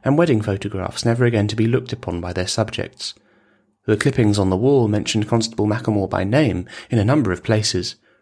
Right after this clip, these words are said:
reports on crimes committed, criminals apprehended, delinquent acts averted,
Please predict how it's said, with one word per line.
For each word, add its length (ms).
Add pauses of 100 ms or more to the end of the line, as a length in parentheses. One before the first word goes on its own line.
(140)
reports 420
on 120
crimes 440
committed, 520 (160)
criminals 500
apprehended, 680 (600)
delinquent 520
acts 360
averted, 600